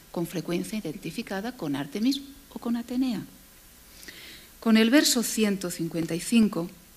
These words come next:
"Agitado por las lanzas el aire enloquece", el coro expresa los sonidos que sus sentidos,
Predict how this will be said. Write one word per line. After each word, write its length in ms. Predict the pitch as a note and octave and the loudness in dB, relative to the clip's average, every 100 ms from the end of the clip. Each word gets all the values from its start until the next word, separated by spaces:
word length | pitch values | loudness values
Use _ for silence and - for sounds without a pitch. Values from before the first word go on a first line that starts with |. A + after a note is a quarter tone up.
| - - - | -20 -20 -12
"Agitado 680 | F3+ F3+ D#3 F#3 G3 F#3+ | -8 -6 -4 0 2 2
por 200 | F#3 F3+ | -2 -4
las 180 | F3+ F3 | -4 -4
lanzas 560 | E3+ G3 F#3+ - F3 - | 0 0 -2 -6 -8 -6
el 120 | E3+ | -4
aire 240 | E3+ F3 | -2 0
enloquece", 680 | F3 D#3 D#3 G3+ F#3+ - E3 - - - - - - - | 0 -2 -4 -6 -6 -12 -12 -14 -20 -20 -18 -14 -14 2
el 220 | A3 G#3+ G#3 | 6 6 6
coro 200 | C4+ D4 | 6 6
expresa 460 | C#4 C#4 C#4+ C#4+ | 4 4 4 6
los 180 | A#3 A3+ | 6 4
sonidos 460 | G#3+ A3 B3+ C#4 C#4 | 6 8 8 8 6
que 120 | A3+ | 4
sus 200 | A3 - | 4 2
sentidos, 640 | F#3+ F#3+ B3+ B3 F3 | 2 2 8 8 6